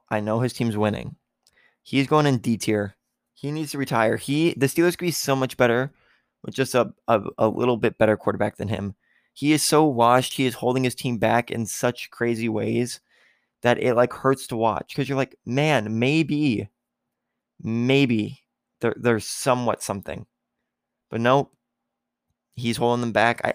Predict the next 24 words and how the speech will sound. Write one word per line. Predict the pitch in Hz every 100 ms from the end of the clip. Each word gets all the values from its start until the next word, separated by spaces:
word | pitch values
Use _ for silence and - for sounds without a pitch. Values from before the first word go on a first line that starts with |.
| -
I, | - 120 -
I |
don't | 120 131
know |
if | 127
he's | 120
gonna | 120
hold | 113 120
them | 113
back | 110 113
far | - 113
enough | 110 113
where |
they | 104
won't | 110 90
make | -
the |
playoffs | - 107 110 123 -
'cause | - 107
their |
defense | 127 110 117 104
is | -
so | 120
good. | 120 127 131